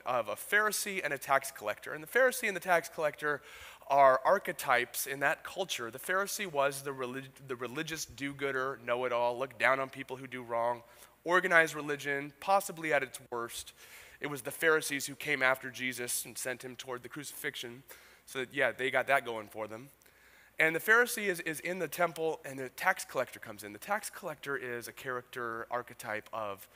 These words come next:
a sellout. I mean, this is a Jewish person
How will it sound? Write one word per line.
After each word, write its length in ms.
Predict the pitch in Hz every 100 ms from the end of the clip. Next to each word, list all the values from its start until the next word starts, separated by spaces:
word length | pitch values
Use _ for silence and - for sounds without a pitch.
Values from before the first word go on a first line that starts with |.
| - - -
a 60 | -
sellout. 720 | - - 139 113 82 - - - _ _ _ _ _ _ _ -
I 20 |
mean, 60 | 135
this 160 | 139
is 100 | 147
a 80 | 123
Jewish 460 | 107 131 175 190 -
person 600 | - 175 160 113 107 160